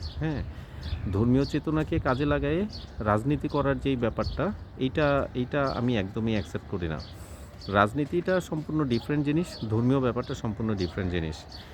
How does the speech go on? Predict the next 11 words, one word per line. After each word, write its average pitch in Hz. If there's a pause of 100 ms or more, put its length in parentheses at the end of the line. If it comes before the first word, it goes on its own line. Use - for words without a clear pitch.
(340)
জামাত 110
ইসলামকে 147
ভোট 131 (100)
দিলে 147
কবরে 139
যেয়ে 135
হচ্ছে 131
আমি 123
জবাব 113
দিতে 135
পারবো, 127